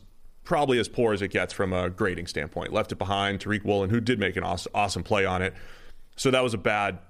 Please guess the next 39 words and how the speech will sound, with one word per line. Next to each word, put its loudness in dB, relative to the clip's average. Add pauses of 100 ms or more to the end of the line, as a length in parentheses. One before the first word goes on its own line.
so -2
that's 4
gonna 2
get 2
a -10
pretty -2
harsh -2
grade. -4 (560)
So 2
the 2
three 2
turnover-worthy 2
plays, 2
only 2
one 2
showed 2
up 0 (680)
in -2
the 2
interception -2
column. -4 (540)
The 4
other 2
thing -2
was 0 (420)
three 0
hundred 0
seventy-eight 0 (260)
passing 0
yards. -2 (580)
Of 2
those, 0 (140)
we 2
have 2
an -2
eighty-one 0
yard 2 (140)
shallow 0
cross -2